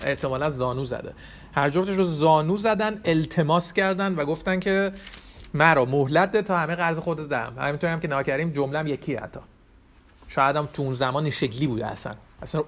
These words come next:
عرفش این بوده، درسته؟ یعنی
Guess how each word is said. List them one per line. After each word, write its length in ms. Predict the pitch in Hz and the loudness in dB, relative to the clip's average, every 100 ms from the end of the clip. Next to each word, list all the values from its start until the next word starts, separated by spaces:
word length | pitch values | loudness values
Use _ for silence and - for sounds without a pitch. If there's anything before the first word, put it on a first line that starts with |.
| - | 6
عرفش 480 | 180 151 - 107 - | 6 6 0 -6 -6
این 80 | |
بوده، 220 | 110 - - | -10 -10 -8
درسته؟ 520 | 120 135 - 135 147 - - - - - - - - - - - | -4 -4 2 0 0 -10 -20 -20 -20 -20 -20 -20 -20 -20 -8 0
یعنی 260 | 139 214 | 2 2